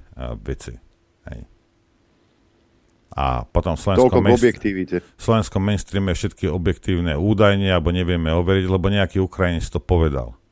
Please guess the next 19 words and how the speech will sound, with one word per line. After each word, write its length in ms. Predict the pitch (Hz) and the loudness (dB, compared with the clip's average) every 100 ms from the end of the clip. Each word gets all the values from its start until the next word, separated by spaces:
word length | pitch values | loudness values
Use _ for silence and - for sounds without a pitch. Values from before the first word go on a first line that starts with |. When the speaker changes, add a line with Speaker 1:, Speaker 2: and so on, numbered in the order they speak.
| _ _ | _ _
Speaker 1:
Alebo 240 | 71 76 | -4 -4
to 160 | - 92 | -4 -6
sú 160 | 98 69 | -4 -4
zdroje 480 | 76 90 76 57 - | 0 2 2 -4 -12
u-, 240 | - 85 57 | -8 -8 -2
z 40 | 80 | 0
Ukrajiny. 560 | 117 92 90 78 65 65 _ - | 2 2 0 0 -6 -12 _ -10
Hej. 160 | 80 87 - | -8 -8 -4
To 0 | 127 | -2
je 20 | |
to 100 | - 143 | 4 4
isté, 240 | - 135 | 4 0
ako 160 | 117 123 | 0 -2
keď 120 | 113 | -2
bereš 320 | 92 120 98 92 | 0 0 0 2
zdroje 240 | 113 101 | 2 2
iba 160 | 113 107 | 0 0
z 160 | 90 | 0
Ruska. 400 | 92 - - - | -4 -6 -12 -18